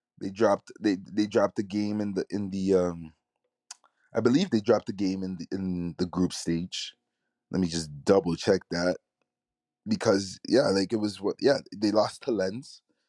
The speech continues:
They lost to Lens two one. You know, they were still able to get out of their group in first, but, you know, they, they, they've, they've had some,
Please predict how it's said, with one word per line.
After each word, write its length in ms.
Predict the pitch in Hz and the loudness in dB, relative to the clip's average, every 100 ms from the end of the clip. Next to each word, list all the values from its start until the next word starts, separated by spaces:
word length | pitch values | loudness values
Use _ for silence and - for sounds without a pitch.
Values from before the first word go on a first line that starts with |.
| _ _ _ _ _ - | _ _ _ _ _ -10
They 100 | 85 | -8
lost 300 | 87 - - | -6 -6 -2
to 60 | 120 | -2
Lens 340 | 101 110 - | -2 -4 -14
two 140 | - 160 | -10 -6
one. 340 | 95 82 110 _ _ _ _ _ _ _ | -6 -8 -12 _ _ _ _ _ _ _
You 100 | - | -8
know, 120 | 92 - 113 | -6 -6 -2
they 120 | 135 | 2
were 80 | 139 | 2
still 280 | - - 92 | 2 0 2
able 280 | 117 151 127 | 2 0 -4
to 140 | - 107 | -8 -4
get 220 | 113 120 | 0 0
out 160 | 110 | 0
of 80 | 110 | -6
their 140 | 104 98 | -8 -6
group 260 | 117 113 | -6 -4
in 140 | 92 - | -6 0
first, 360 | 120 131 - - _ | 2 2 0 -18 _
but, 180 | - - _ _ _ _ _ | -10 -10 _ _ _ _ _
you 100 | - | -6
know, 200 | 101 104 | -2 2
they, 140 | 101 92 - | 2 2 2
they, 120 | 107 | 2
they've, 480 | 95 110 107 101 - - | 2 0 2 -2 -10 0
they've 180 | 104 101 | 0 2
had 400 | - 127 127 - | 0 0 -2 -6
some, 420 | - 104 92 | -10 -8 -8